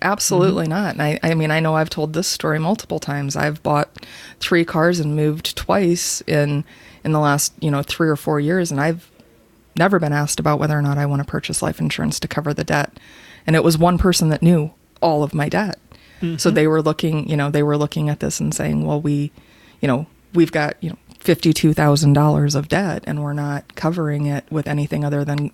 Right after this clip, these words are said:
Speaker 1: you know, thoughts and prayers or good wishes." That doesn't really do anything. And that's not gonna,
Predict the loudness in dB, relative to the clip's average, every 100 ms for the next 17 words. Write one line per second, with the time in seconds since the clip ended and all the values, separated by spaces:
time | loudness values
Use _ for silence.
0 | _ -4 -4 -4 -4 -4 -6 -6 -4 -2
1 | -4 -6 -6 -6 -6 -6 -8 -10 -12 -18
2 | -20 -20 -20 -6 -2 0 0 -2 -4 -4
3 | -2 -2 -2 -4 -6 -6 -10 -8 -6 -4
4 | -6 -4 -6 -4 -4 -6